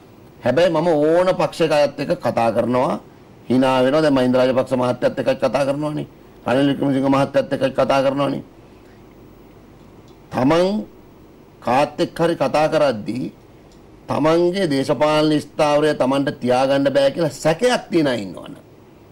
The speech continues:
තමන්ව තමන්ට ෂුවර් නැත්තම් ඒගොල්ලෝ මහින්ද එක්ක කතා කරන්න නම් යන්න එපා විශේෂයෙන්ම. තමන්ට තමන් ෂුවර් නැත්තම්.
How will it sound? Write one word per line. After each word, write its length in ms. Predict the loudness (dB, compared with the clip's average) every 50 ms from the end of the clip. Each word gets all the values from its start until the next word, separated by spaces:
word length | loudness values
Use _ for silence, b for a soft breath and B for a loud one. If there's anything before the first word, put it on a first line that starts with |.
| -20 -12 -4
තමන්ව 400 | -2 0 0 2 2 2 0 0 0
තමන්ට 340 | 0 0 0 0 -2 -2 -2
ෂුවර් 420 | -4 -6 -6 -4 -2 0 0 0 0 0
නැත්තම් 440 | 0 -2 -2 -6 -10 -16 -16 -16 -16 -20 -20 -20 -20 -20 -20 -20 -20 -20 -20 -20 -20 -20 -20 -20 -20 -20 -18 -10
ඒගොල්ලෝ 420 | -4 -2 -2 0 0 0 0 0 0
මහින්ද 300 | 0 0 0 0 0 -2
එක්ක 140 | -2 -4 -4
කතා 260 | -4 -4 -4 -2 -2 -2
කරන්න 180 | -2 -2 -4
නම් 120 | -4 -4 -4
යන්න 220 | -4 -2 -2 -2
එපා 160 | 0 0 -2 -2
විශේෂයෙන්ම. 460 | -2 -4 -6 -8 -8 -8 -12 -16 -18 -20 -20 -20 -20 -20 -20 -20 -20 -12 -6
තමන්ට 380 | -4 -2 -2 -2 -2 -2 -2
තමන් 260 | -4 -2 -4 -2 -4 -6
ෂුවර් 240 | -6 -10 -12 -12
නැත්තම්. 380 | -14 -16 -20 -20 -20 -20 -20